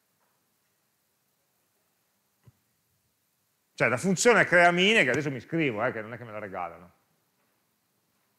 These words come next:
Però è, che è chiaro che questa funzione ha bisogno solo di sapere i valori di n e i valori di m per creare tutto, e mi restituisce una tabella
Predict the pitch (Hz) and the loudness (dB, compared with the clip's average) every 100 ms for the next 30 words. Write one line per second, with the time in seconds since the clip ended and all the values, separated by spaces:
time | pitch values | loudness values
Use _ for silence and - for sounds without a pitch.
0 | _ _ - 190 214 165 160 196 202 156 | _ _ 0 2 2 0 -4 -4 -2 -2
1 | 135 - 196 208 208 156 170 151 147 160 | -2 2 4 6 4 0 -4 -4 -6 -4
2 | 202 156 139 147 190 175 214 233 151 165 | 0 2 2 0 0 0 2 2 0 0
3 | 170 139 117 117 143 156 151 175 156 123 | 2 4 2 2 0 2 2 0 0 -2
4 | 110 107 95 98 143 185 110 - 101 92 | -4 -6 -8 -8 -12 -12 -14 -14 -12 -12
5 | - - - 165 - - - 180 170 180 | -16 -20 -10 -8 -8 -20 0 2 4 2
6 | - 240 233 160 143 139 185 196 220 233 | 0 -4 -4 -4 -4 -2 2 2 2 0
7 | 240 240 - | 0 -4 -20